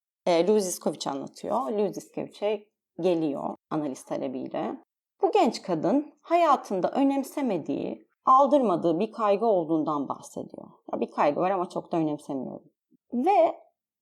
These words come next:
aşk hayatında sürekli tekrarladığını söylediği bir patern nedeniyle analize başvuruyor. Ve o ana kadar reddettiği bir fantezinin farkına vardıktan sonra bu kaygının, bu önemsemediği kaygının artık day-, dayanılmaz hale geldiğini söylüyor.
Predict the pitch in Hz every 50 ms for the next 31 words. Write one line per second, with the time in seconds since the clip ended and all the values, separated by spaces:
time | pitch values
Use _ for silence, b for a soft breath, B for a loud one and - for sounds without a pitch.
0 | _ _ - - 370 403 - - - 254 214 190 170 160 - - 170 - 180 185
1 | - - - 392 311 254 - - 196 190 - - 330 311 311 - 208 196 180 165
2 | 165 170 156 151 160 156 156 165 165 - - 320 302 285 240 220 220 196 196 285
3 | 302 240 247 277 285 285 262 254 247 - 262 254 233 226 214 202 190 170 180 180
4 | 180 175 156 127 139 139 139 - _ _ - 170 170 147 147 135 - - - -
5 | - - - - - - - - - - - - _ _ _ _ _ _ _ _
6 | _ _ _ _ 233 247 330 392 415 453 508 - _ - - 359 415 403 349 262
7 | 214 180 160 - - 160 147 151 143 139 147 160 208 269 277 - - - 185 175
8 | - - 156 156 143 - 175 170 - - 214 208 220 233 - - 185 165 147 151
9 | 151 143 139 143 - - - 208 185 185 185 - - 190 165 151 151 170 175 170
10 | 170 - - - - 220 226 226 - - - 185 165 160 156 175 220 254 277 B
11 | B B _ _ _ - - 359 349 - 359 302 220 190 160 151 160 151 139 -
12 | - - 214 - - - 240 - - 208 208 208 202 - - 294 254 226 180 160
13 | 160 160 - 220 208 208 190 165 175 190 247 262 - 262 254 247 - - - -
14 | 208 196 180 - - - 175 175 170 175 170 170 160 151 151 135 135 139 139 127
15 | 139 127 127 127 127 - 139 - - - - - 143 135 139 - -